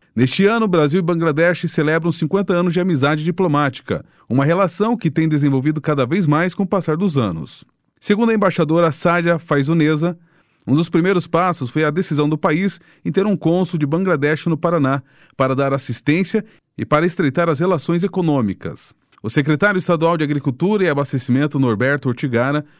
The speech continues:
comentou sobre a importância da produção alimentar a nível mundial, muito por conta das cooperativas agrícolas do estado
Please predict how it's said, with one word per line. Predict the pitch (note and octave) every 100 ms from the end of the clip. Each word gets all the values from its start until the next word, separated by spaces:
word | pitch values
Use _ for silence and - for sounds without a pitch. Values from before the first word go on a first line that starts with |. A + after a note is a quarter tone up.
| _
comentou | C4+ A#3+ F#3 F3
sobre | F3 E3+
a |
importância | E3+ E3+ C#3 E3+ G#3 A3+ D3
da | C3
produção | B2+ C3+ - C3+
alimentar | C3+ F#3 F#3+ D#3 E3 E3+ _ -
a | A3
nível | F3+ E3+ F3+
mundial, | G#3 E3+ C#3+ G#2 D#2 - _ -
muito | C#3 F3+
por | - C#3
conta | D#3 E3+
das | C#3+ C#3
cooperativas | D3 C3 B2+ B2 F3 C#3+
agrícolas | A#2+ C#3 G3+ F3 B2
do |
estado | A2+ - D3+ F3+ F#3+